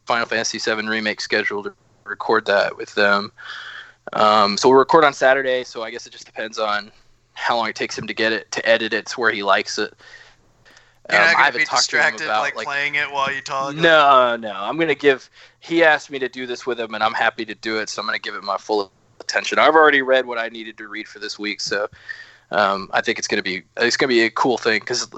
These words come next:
Speaker 1: yeah, I, I like his idea, 'cause I really haven't read any of these books, so I have no idea what to expect, so.
Speaker 2: I haven't either. Like, I've read a, you know, I've, we were talked about it last week, obviously, but I'm looking forward to, like, seeing, you know, kinda reading along and listening to the show. I think that'll be fun.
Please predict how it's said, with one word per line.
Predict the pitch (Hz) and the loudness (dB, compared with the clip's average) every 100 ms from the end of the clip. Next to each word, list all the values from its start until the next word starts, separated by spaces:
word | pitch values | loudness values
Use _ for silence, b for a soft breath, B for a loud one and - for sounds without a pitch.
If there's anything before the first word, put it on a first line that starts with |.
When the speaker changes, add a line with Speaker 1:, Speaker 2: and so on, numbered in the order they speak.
| 67 | -4
Speaker 1:
yeah, | 117 110 107 - - | 2 4 4 2 0
I, | 117 | 0
I | 127 | 2
like | 143 156 | 2 0
his | 139 | -2
idea, | 120 113 117 107 | -4 -4 -2 -2
'cause | 107 120 | -2 0
I | 131 | 2
really | 143 139 | 4 2
haven't | 120 123 98 | 2 -2 -4
read | 107 110 | -8 -8
any | 104 101 | -10 -14
of | |
these | 92 - | -18 -12
books, | 107 98 - | -8 -8 -6
so | 104 | 0
I | 110 | 0
have | 104 | 0
no | 104 | -4
idea | 101 98 101 | -4 -4 -8
what | - | -10
to | - | -14
expect, | - - 95 - - | -10 -2 -2 -4 -10
so. | - - 135 | -10 -8 0
Speaker 2:
I | 165 254 | 2 2
haven't | 277 294 277 226 | 2 0 0 -6
either. | 214 220 151 139 131 | -8 -4 -2 -2 -4
Like, | 143 147 | -4 -2
I've | 180 | 0
read | 214 196 | 0 -2
a, | 165 165 | -6 -6
you | 156 | -4
know, | 139 131 | -4 -4
I've, | 131 143 - | -6 -6 0
we | 165 | 0
were | |
talked | 175 180 170 | 4 2 2
about | 143 131 | 0 0
it | 127 127 | 0 -2
last | 127 151 | -2 -2
week, | 160 | 0
obviously, | 139 123 120 127 123 | 0 0 -4 -6 -4
but | 135 | -4
I'm | 170 | -2
looking | 170 156 | -2 -2
forward | 156 151 147 | 0 0 0
to, | 131 | -2
like, | 123 120 - - | -2 -4 -6 -4
seeing, | - 139 139 131 127 123 - - | 0 0 -2 -4 -6 -10 -18 -16
you | 135 | -10
know, | 117 117 - - - | -10 -10 -16 -20 -2
kinda | 156 139 | 0 2
reading | 135 143 143 | 2 0 0
along | 135 123 135 135 127 | -2 0 2 2 -2
and | 117 113 120 127 | -8 -14 -18 -6
listening | 120 143 123 | -4 -4 -8
to | 120 | -8
the | |
show. | - 139 123 | -6 -4 -4
I | 123 | -6
think | 127 | -10
that'll | 117 | -14
be | 113 | -16
fun. | - 123 | -20 -20